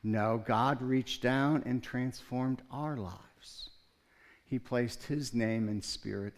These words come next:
in us and through us. And so you and I today, we consider ourselves dead to sin because we're God's people.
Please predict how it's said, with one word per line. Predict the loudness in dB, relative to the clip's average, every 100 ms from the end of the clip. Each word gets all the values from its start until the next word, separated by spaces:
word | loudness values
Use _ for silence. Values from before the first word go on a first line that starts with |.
| -8
in | -6 -4
us | -6 -12 -14 -12
and | -12 -12
through | -10 -10 -12
us. | -16 -18 -18 -20 _ _ _ _ _ _ _ _ _ -20 _ -4
And | -2
so | 0 0
you | 0 2 2 4
and | 4
I | 4 2 -2
today, | -4 -6 -2 -2 -2 -4 -10 -18 _ _ _ _ -20 _
we | 0
consider | 2 2 0 2 2 4 2
ourselves | 0 -2 0 0 0 -2
dead | 0 0 0
to | -2
sin | -4 2 4 4
because | 2 0 -2 0
we're | 2 2
God's | 4 2 2 0 -2
people. | -2 -2 0 -6 -8